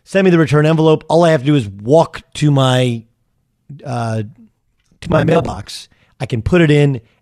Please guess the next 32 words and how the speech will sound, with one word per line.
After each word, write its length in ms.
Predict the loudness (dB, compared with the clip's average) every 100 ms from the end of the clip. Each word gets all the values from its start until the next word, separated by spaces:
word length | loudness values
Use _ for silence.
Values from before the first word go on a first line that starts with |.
| -10
and 180 | -6 0
bada 200 | 0 2
bing, 240 | 0 2
bada 180 | 0 0
bang, 240 | 0 0
bada 200 | 0 0
boom. 380 | 2 2 0 -4 -14 _ _ _ _ _ _ -4
We're 200 | 0 2
good. 360 | 2 2 0 -8 _ _ _ _ _ -4
Remember 180 | 0 2
that? 200 | 2 -2 -8 _ _ _ _ _ _ _ _ _ _ _ _ _ _ _ _ _ _
Because 220 | 0 2
you 100 | 2
had 100 | 2
Redbox, 680 | 2 2 2 0 0 -2 -6
which 140 | -10
still 240 | -6 -4 -2
exists, 500 | 0 2 0 0 -6
and 100 | -4
that 160 | -2 0
was 160 | 0 0
in 60 |
the 100 | -2
grocery 460 | 0 2 0 -2 -4
stores, 500 | -2 -2 0 -2 -6
and 260 | -4 -2 -2
it 80 | -2
was 160 | -2
essentially 380 | 0 -2 -2 -2
the 40 | -2
same 220 | 0 0
thing, 240 | 0 -2